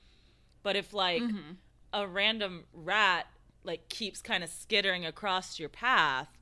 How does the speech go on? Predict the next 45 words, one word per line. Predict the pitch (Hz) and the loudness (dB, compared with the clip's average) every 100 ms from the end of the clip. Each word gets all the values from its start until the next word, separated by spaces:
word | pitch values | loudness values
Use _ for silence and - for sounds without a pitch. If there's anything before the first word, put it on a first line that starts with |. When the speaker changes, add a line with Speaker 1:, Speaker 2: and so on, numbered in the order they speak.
| 165 | -4
Speaker 1:
that | 180 - | 0 0
might | 202 185 | -2 -6
be | - 185 | -8 -10
more | 165 165 175 170 160 147 - - - - - - | -8 -6 -4 -4 -4 -6 -12 -20 -20 -20 -20 -10
like, | 170 151 - | -8 -8 -4
"Oh, | 226 190 | 0 0
I | 175 | 0
think | 185 185 170 | -4 -10 -6
that | 175 175 175 | -2 -2 -4
dude's," | 160 143 - - _ - - _ _ _ - - | -10 -10 -18 -20 _ -20 -20 _ _ _ -10 -4
and | 208 | 0
I | 208 | 0
mean, | 220 214 | 0 -2
these | 202 269 | -4 -6
kids | - 302 214 | -4 -6 -4
are | 202 | -6
stupid | - - 226 180 156 143 | -6 -6 -6 -4 -6 -6
and | 175 165 | -8 -6
aren't | 190 180 170 | -6 -6 -6
good | 180 | -6
at | 160 | -6
hiding. | - 151 139 - - - | -6 -4 -4 -8 -16 -20
So, | - 185 | -6 -4
like, | 170 165 156 143 - | -2 -2 -4 -6 -12
Speaker 2:
<laughs> | - - | -16 -2
This | 240 233 | 0 0
is | 226 - | -4 -4
true. | - | 0
Speaker 1:
I | 262 | 2
don't | 254 - 311 285 - | 0 0 0 2 0
think | 269 | -2
we, | 233 226 - | -2 -4 2
I | 233 | 2
Speaker 2:
<laughs> | - | 2
Speaker 1:
think | 320 330 - | -4 -6 -12
probably | - 233 233 277 254 220 | -4 2 2 2 -2 -2
the | |
cat | 208 - 202 - | -2 0 0 0
is | 202 196 196 | -2 -2 -2
the | - 180 | -8 -4
better | 180 170 160 | -2 -2 -2
option | 170 160 - 170 147 151 | -2 -4 -6 -10 -10 -12
compared | 196 180 185 165 | -16 -10 -8 -8
to, | 156 175 | -8 -10
like, | 160 151 147 | -8 -8 -8